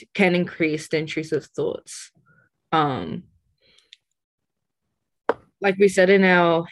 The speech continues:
eds episode, persuade them to go into therapy. Try and seek therapeutic help. Um, try and encourage them in not enabling their compulsions, but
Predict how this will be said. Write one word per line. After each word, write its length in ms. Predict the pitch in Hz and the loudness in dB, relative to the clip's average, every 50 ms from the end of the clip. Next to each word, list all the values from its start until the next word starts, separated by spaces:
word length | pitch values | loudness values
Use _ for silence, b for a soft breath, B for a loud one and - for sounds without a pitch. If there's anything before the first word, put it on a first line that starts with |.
| - - | -8 -4
eds 300 | - 165 165 170 - - - | -2 -2 -2 -2 -4 -10 -6
episode, 600 | - 175 175 180 160 156 - 139 135 139 139 139 - _ _ _ _ _ _ _ _ _ _ _ _ _ _ _ _ _ _ _ _ _ | -4 -4 -2 -2 -6 -4 -4 -4 -2 -4 -4 -8 -10 _ _ _ _ _ _ _ _ _ _ _ _ _ _ _ _ _ _ _ _ _
persuade 540 | - 247 208 - - - 190 185 190 185 185 | 2 2 2 2 2 2 4 4 4 2 2
them 180 | - 196 190 190 | 2 2 2 2
to 120 | 190 208 185 | 0 -2 0
go 200 | - 175 170 170 | 0 2 2 2
into 240 | 175 170 170 185 180 | 0 -2 -4 -8 -10
therapy. 680 | - - 160 151 151 147 151 - - - 156 175 - _ _ _ _ _ _ _ _ _ _ _ _ _ _ | -8 -6 -6 -4 -4 -6 -8 -8 -10 -10 -10 -12 -16 _ _ _ _ _ _ _ _ _ _ _ _ _ _
Try 180 | - - 180 | -2 0 2
and 140 | 175 185 185 | 2 0 2
seek 200 | - 208 190 - | 0 -2 -2 0
therapeutic 580 | - 196 180 180 180 185 - 180 170 175 165 - | 2 2 2 2 2 0 0 0 0 0 -2 -6
help. 360 | - - - - - - _ _ _ _ b b b b b b b b b _ | -10 -14 -12 -12 -12 -14 _ _ _ _ b b b b b b b b b _
Um, 440 | 175 175 165 165 160 160 156 - - - _ _ _ | 0 2 4 4 2 2 -2 -4 -8 -10 _ _ _
try 200 | - - 185 185 | 0 2 2 2
and 180 | 190 208 208 208 | 2 2 0 0
encourage 560 | 208 190 185 - 185 175 180 180 - - - | 0 -2 -2 0 2 2 2 2 -2 -6 -4
them 360 | - 185 175 170 170 170 175 - - _ | -2 -2 0 0 -2 -4 -8 -10 -12 _
in 680 | 170 175 170 165 160 151 151 151 151 151 - - - _ _ _ _ _ _ _ _ _ _ _ _ _ _ _ _ | -6 -6 -4 -4 -6 -6 -8 -10 -12 -12 -14 -16 -18 _ _ _ _ _ _ _ _ _ _ _ _ _ _ _ _
not 380 | 185 190 185 180 175 - - - | 6 6 6 6 6 4 2 0
enabling 880 | 185 175 165 160 160 165 156 160 165 160 156 151 156 160 160 160 156 156 | 2 2 4 4 2 2 2 2 2 2 2 0 -2 -6 -8 -10 -8 -4
their 180 | 156 151 151 156 | -4 -4 -4 -4
compulsions, 840 | 156 - - 180 160 143 151 - - 220 233 240 254 262 - - - _ _ _ _ _ _ - | -6 -12 -12 -8 -6 -6 -6 -4 -4 -4 -4 -4 -8 -12 -16 -20 -20 _ _ _ _ _ _ 0
but 280 | 180 175 170 165 - | 2 4 4 2 0